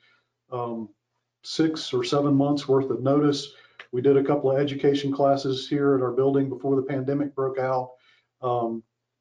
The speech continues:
just educating people on what their options were, whether they wanted to go with, uh, satellite service or if they just wanted to do over the top with one of the providers such as Hulu, YouTube. We didn't really have any preference. And, um,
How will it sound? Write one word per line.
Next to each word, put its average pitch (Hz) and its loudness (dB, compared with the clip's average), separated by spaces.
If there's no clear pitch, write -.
just - -2
educating 139 2
people 139 2
on 131 0
what 135 0
their 123 2
options 131 0
were, 131 6
whether 123 2
they 120 0
wanted 123 -2
to 123 -2
go 123 4
with, 117 2
uh, 113 -2
satellite 139 2
service 135 0
or 131 6
if 123 -6
they 120 -2
just 127 -4
wanted 131 -4
to 127 -4
do 123 0
over 139 2
the 120 0
top 135 0
with 127 0
one 127 -6
of 117 -6
the 113 -4
providers 127 2
such 135 0
as 120 -4
Hulu, 127 4
YouTube. 123 -4
We 127 0
didn't 131 -2
really 120 -4
have 120 -4
any 120 -8
preference. - -4
And, 120 -8
um, 113 -6